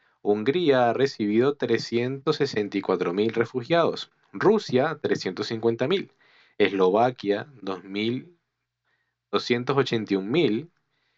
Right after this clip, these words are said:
y Bielorrusia diez mil novecientos, de acuerdo con los cálculos actualizados de acnur. También se calcula que más de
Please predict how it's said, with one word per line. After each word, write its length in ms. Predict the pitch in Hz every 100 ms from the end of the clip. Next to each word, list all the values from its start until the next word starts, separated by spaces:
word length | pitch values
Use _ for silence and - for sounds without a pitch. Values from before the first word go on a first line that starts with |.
| _
y 160 | 156
Bielorrusia 920 | 170 175 185 180 175 151 - 160 165 -
diez 320 | 101 104 107 98
mil 280 | 101 110
novecientos, 920 | 113 120 95 - 104 104 90 - - - _ _ -
de 80 | 147
acuerdo 540 | 151 160 156 165 180
con 160 | 139 113
los 120 | 101
cálculos 640 | - 104 - 127 139 135
actualizados 920 | 131 123 127 139 139 101 95 110 120
de 160 | 98 98
acnur. 520 | 120 - 92 85 85 _ _ _ _ _ _ _ _ _ _
También 300 | 113 120 147
se 140 | 151
calcula 500 | 185 175 - 101 104
que 200 | 104 98
más 260 | 98 107 117
de 280 | 139 139